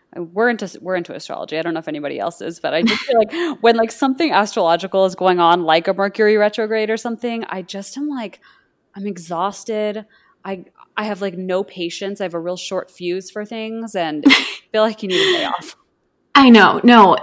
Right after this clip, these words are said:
Speaker 2: I feel like that's how I'm starting to realize, uh, burnout is coming on.
Speaker 1: Mm-hmm.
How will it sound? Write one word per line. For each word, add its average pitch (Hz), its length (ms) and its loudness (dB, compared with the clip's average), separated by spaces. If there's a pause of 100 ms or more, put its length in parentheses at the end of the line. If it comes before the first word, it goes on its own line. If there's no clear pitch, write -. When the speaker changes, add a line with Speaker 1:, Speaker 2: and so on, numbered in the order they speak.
Speaker 2:
I 247 100 2
feel 285 200 2
like 403 220 6
that's 196 400 6
how 202 480 8
I'm 202 240 4
starting 190 400 4
to 208 120 2
realize, 180 960 4 (640)
uh, 202 120 -4
burnout 190 720 6
is 180 180 4
coming 190 440 4
on. 240 500 8
Speaker 1:
Mm-hmm. - 260 -8